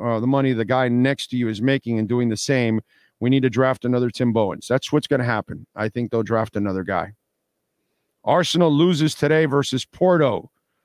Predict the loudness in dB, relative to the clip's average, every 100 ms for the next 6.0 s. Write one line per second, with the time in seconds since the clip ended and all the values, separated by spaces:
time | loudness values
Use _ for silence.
0 | _ _ -2 0 2 2 2 0 -2 0
1 | 0 -2 -10 -16 -20 -20 _ _ _ _
2 | -20 _ _ _ _ _ _ _ _ _
3 | _ _ _ _ _ _ _ _ _ _
4 | _ _ _ _ _ _ _ _ -8 -6
5 | -6 -2 0 0 -2 -6 -6 -2 -2 -4